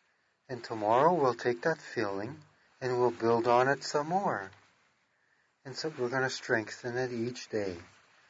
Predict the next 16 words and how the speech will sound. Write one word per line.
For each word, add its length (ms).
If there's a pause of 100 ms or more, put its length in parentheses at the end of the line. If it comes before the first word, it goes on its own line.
So 80
how 120
does 160
that 120
feel 480 (920)
to 80
have 280
that 160
money 300
there? 320 (1400)
How 180
does 160
it 60
feel 280
right 280
now? 160